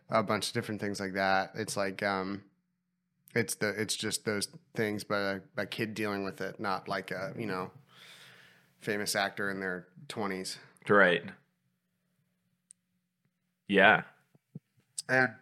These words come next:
Speaker 1: yeah, I just really appreciated that. I like when, I like when movies do that, when they, like, it, it feels like they're not treating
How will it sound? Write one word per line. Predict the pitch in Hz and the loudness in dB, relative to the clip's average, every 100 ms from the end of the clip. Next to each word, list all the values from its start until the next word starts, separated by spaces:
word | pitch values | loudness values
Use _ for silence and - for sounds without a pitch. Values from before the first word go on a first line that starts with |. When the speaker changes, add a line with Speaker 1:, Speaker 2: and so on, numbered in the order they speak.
| _ _ 123 | _ _ 2
Speaker 1:
yeah, | 120 | 4
I | 117 | 4
just | 131 139 | 2 -2
really | 120 110 | 0 0
appreciated | 104 - 110 - 104 92 | -2 -2 -4 -4 -6 -4
that. | 90 85 - | -2 -4 -2
I | 131 | 4
like | 151 147 | 4 4
when, | 123 110 110 - | 0 -2 -6 -2
I | |
like | 143 143 | 0 0
when | 123 | 0
movies | 110 107 104 - _ _ - | -2 -4 -6 -8 _ _ -10
do | 104 | 0
that, | 98 95 | 4 4
when | 98 101 | 2 0
they, | 98 | 0
like, | 98 95 - - - - - - _ _ _ - | -2 -4 -8 -18 -18 -14 -14 -16 _ _ _ -4
it, | 117 - | -4 -4
it | 113 | -6
feels | - 120 107 | -2 0 0
like | 107 | 0
they're | 113 | 0
not | 107 98 | 2 2
treating | - 107 101 95 95 | 0 -2 0 -2 -4